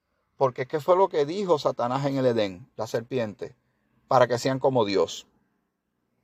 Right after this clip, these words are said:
Para que sean como Dios. ¿Y qué es lo que ha querido ser Satanás siempre? Voy a ser, voy a subir alto y voy a ser como Dios. Tan alto.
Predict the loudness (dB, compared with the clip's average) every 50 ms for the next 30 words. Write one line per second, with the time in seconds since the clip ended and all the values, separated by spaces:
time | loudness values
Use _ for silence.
0 | _ _ _ 4 4 4 4 4 2 -2 -2 -2 0 0 2 4 4 4 2 4
1 | 4 4 6 6 4 2 2 0 0 -2 -2 -4 -6 -4 -2 0 0 2 2 0
2 | 0 0 -2 0 2 2 2 4 2 2 2 0 0 0 -2 -2 -2 -2 -2 -2
3 | -4 -4 -6 -8 -8 -8 -8 -8 -8 -8 -10 _ _ -20 -20 _ _ 2 4 6
4 | 8 6 6 6 4 2 2 -2 _ _ _ _ -12 -2 2 6 6 6 6 4
5 | 2 -2 0 2 4 4 4 2 0 -4 -8 -8 -6 -6 -6 -6 -6 -8 -8 -8
6 | -6 -6 -6 -4 -4 -4 -6 -6 -6 -12 _ _ _ _ _ _ _ _ _ _
7 | _ _ _ _ _ _ _ _ _ _ _ _ -2 0 0 2 4 6 6 4
8 | 4 0 -6 _ -8 -8 -6 -8 -10